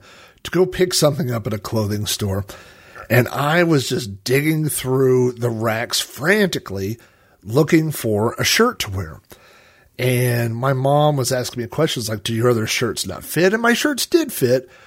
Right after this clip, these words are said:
but they just weren't cool. They weren't something that, that represented me, you know, something that, that said something about me, either the, the logo or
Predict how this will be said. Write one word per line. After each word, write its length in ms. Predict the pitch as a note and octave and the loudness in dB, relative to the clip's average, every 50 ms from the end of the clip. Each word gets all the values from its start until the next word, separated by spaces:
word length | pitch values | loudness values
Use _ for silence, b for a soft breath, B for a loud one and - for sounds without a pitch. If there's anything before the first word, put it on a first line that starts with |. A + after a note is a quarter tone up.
| B B - | B B -16
but 100 | D#3 - | -8 -6
they 120 | - A#3 | -4 -2
just 220 | G#3+ B3+ B3+ - - | -2 -2 -4 -2 0
weren't 260 | C#4 B3+ G#3+ C3 - | 0 0 0 -2 -6
cool. 460 | - - - - A#3 D4+ D4 C3 F#2+ | -10 -8 -4 0 2 2 2 2 2
They 120 | F#2+ A2+ | 0 0
weren't 260 | C#3 F3+ G#3 A3 F#3+ C3 | 0 0 0 -2 -2 -2
something 360 | - - A3 A3+ - A3+ F#3+ | 0 0 0 0 -2 -2 -2
that, 180 | E3+ B2 G2+ B B B B B B _ | -2 -2 -4 B B B B B B _
that 160 | - C#3 G#2+ | -4 -4 -2
represented 800 | G#2 A2 C#3+ G3+ C#4 - A3 E3+ C#3 A#2+ A#2+ D#3+ G3+ A#3 F#3+ C3+ | -4 -2 -2 -2 0 0 0 0 0 2 2 2 4 4 2 0
me, 520 | B2 A#2 A#2+ - F#3+ G#3+ F#3+ - - - - _ _ _ _ | 0 0 2 2 4 4 2 0 -4 -8 -18 _ _ _ _
you 140 | A#2+ A#2+ B2 | -4 -2 0
know, 180 | A#2 A#2+ C3 | 2 2 2
something 380 | C#3 - - G#3 A3 - A3+ F3+ D3+ | 2 2 2 0 2 0 0 0 0
that, 140 | B2+ G#2+ B B B B B B | -2 -4 B B B B B B
that 200 | - A#2+ A#2+ A2+ | -6 -6 -4 -2
said 280 | - - - D#3+ F3 F#3+ | 0 2 2 2 2 2
something 400 | - - - D#3 F3+ G3+ E3+ D#3+ | 2 2 2 2 2 2 4 4
about 340 | E3+ D3+ B2+ E3+ F3 D#3 C#3+ | 4 4 4 2 2 2 2
me, 120 | D3+ F3+ | 2 2
either 580 | G#3+ G#3 C#3+ A#2 A2 A2 A#2 B2+ B2+ A#2+ A2+ A2+ | 2 2 0 -2 -2 0 0 0 2 2 0 -2
the, 200 | G2+ G2+ F#2+ E2 G2+ | -4 -8 -10 -10 -8
the 160 | G2+ G#2+ G2+ | -8 -8 -6
logo 520 | F#2+ G2 B2 C#3 D#3+ D#3+ D3+ D#3 D#3+ D#3+ | -2 0 2 4 4 4 4 4 4 4
or 460 | E3 F3 F3 E3+ D#3 C3+ A2+ G#2+ B | 4 4 4 4 2 2 -2 -4 B